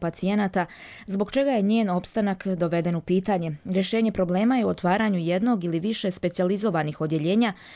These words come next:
čime bi se povećao broj korisnika usluga. Proširenje kapaciteta moguće je ostvariti u novom bolničkom objektu, za čiji završetak je neophodna finansijska podrška resornog ministarstva. Opširnije Vesna Rudan.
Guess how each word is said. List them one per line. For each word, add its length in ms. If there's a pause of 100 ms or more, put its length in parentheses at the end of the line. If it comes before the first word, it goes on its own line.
(120)
čime 240
bi 80
se 160
povećao 520
broj 280
korisnika 560
usluga. 480 (400)
Proširenje 580
kapaciteta 760
moguće 460
je 160
ostvariti 560
u 60
novom 340
bolničkom 520
objektu, 420
za 120
čiji 260
završetak 680
je 100
neophodna 540
finansijska 600
podrška 560 (380)
resornog 540
ministarstva. 680 (220)
Opširnije 720
Vesna 340
Rudan. 260